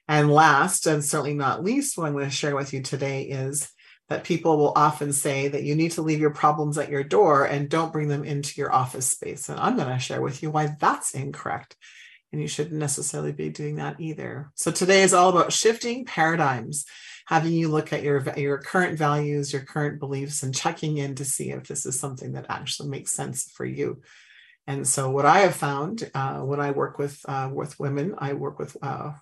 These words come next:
women entrepreneurs, and they often share with me that they're really tired of, sick and tired of working <laughs> harder and sacrificing their health and wellness,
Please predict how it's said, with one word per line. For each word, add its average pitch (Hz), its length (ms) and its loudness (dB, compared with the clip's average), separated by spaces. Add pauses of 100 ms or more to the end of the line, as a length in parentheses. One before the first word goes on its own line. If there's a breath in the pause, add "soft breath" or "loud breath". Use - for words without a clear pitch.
(120)
women 151 280 -4
entrepreneurs, 143 840 -6 (580 loud breath)
and 151 640 4
they 151 260 6
often 165 540 4
share 190 280 0
with 185 240 2
me 151 140 -4
that 147 220 -4
they're 147 120 0
really 151 280 2
tired 147 500 0
of, 143 260 0
sick 170 220 0
and 180 80 0
tired 151 260 2
of 151 100 2
working 156 260 2
<laughs> - 120 -2
harder 156 320 4
and 156 160 2
sacrificing 151 680 0
their 147 120 0
health 147 320 0
and 143 140 0
wellness, 143 400 -2